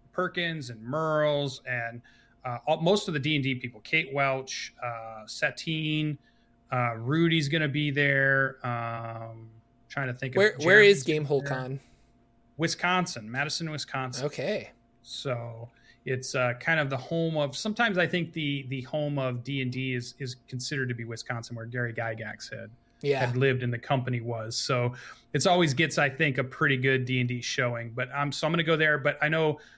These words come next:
Speaker 1: uh, Monty Cook and all of them were bringing their games there. They're running games there. They're doing some live games there. I think some of the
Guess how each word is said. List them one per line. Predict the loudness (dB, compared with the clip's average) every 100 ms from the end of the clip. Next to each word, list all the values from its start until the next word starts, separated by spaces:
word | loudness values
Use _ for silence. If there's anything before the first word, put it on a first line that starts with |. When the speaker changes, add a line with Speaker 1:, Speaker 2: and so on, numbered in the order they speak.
| _ 0
Speaker 1:
uh, | 2 2 0
Monty | 2 2
Cook | 0 -2 0
and | -2
all | -2
of | 0
them | -2
were | -2
bringing | -4 -4 -2
their | -2 -2
games | -2 -4 -2
there. | -2 -2
They're | 0 -2
running | -2 -4 -4
games | -4 -4 -6 -4
there. | -2 0 -2
They're | -2
doing | -4 -2 -4
some | -6 -8
live | -2 0 0 -2
games | -2 -2 -2
there. | -2 0
I | -2
think | -2 -2 -2 -4
some | -4 -2
of | -4 -4
the | -2 0 2 0 -2